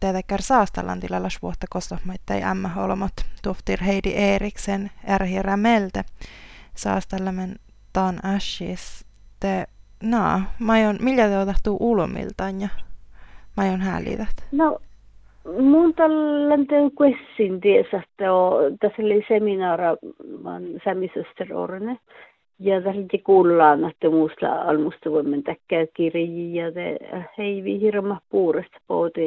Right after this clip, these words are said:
Speaker 2: ja muu tohko. Ja semmäs, kun tohto haitella fitnen katsai kaskian kirkkiä, semmäs tästä loppe vähän muistella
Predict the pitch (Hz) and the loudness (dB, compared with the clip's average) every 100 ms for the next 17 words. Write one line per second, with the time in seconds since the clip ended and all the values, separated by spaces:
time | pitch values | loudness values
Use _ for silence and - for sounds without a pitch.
0 | 165 - 180 220 240 208 196 196 _ - | -4 -8 -8 -2 0 0 -2 -6 _ -6
1 | 190 _ _ - _ _ _ _ 190 185 | -6 _ _ -20 _ _ _ _ -10 -4
2 | 180 175 - - 226 277 208 214 294 277 | -4 -4 -6 -6 -2 0 0 0 0 0
3 | - - - - - _ _ _ - 190 | -6 -20 -20 -20 -20 _ _ _ -8 -6
4 | 185 - 208 190 180 185 185 180 175 165 | -6 -8 -8 -4 -4 -4 -4 -2 -4 -4
5 | 180 147 165 - - - - - - - | -6 -2 -4 -6 -6 -6 -4 -8 -10 -14
6 | - 175 175 165 156 - 175 151 - 190 | -8 -6 -4 -6 -6 -8 -6 -6 -8 -8
7 | 185 214 220 - 180 - 190 175 175 - | -6 -8 -8 -12 -14 -12 -10 -8 -8 -10
8 | 170 _ _ _ - - _ _ _ - | -12 _ _ _ -20 -20 _ _ _ -2
9 | - 175 170 160 151 190 175 - 196 | 0 0 -2 -2 -2 -2 -2 -2 -2